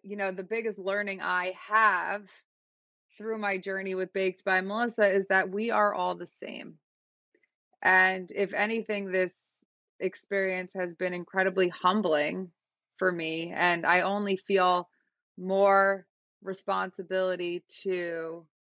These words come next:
share that with people, because anyone who's listening to this conversation is more than capable of achieving their goals, whatever they may be. You know, it takes focus,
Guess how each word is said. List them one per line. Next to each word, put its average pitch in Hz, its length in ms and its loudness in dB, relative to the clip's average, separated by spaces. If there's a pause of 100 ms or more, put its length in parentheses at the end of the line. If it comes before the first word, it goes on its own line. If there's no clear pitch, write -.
(540)
share 226 400 4
that 180 320 -2 (180)
with 180 240 -8
people, 170 560 -8 (680)
because 214 520 2 (560)
anyone 220 440 2
who's 202 200 0
listening 190 640 0
to 190 120 -8
this 185 160 2
conversation 180 1000 0
is 180 180 2
more 190 220 4
than 190 160 0
capable 175 540 -2
of 165 180 -4
achieving 175 480 0
their 165 160 2
goals, 156 380 4
whatever 165 400 0
they 147 160 0
may 156 240 -12
be. 160 360 0 (480)
You 180 80 -2
know, 175 100 2
it 190 160 4
takes 185 280 2
focus, 214 460 2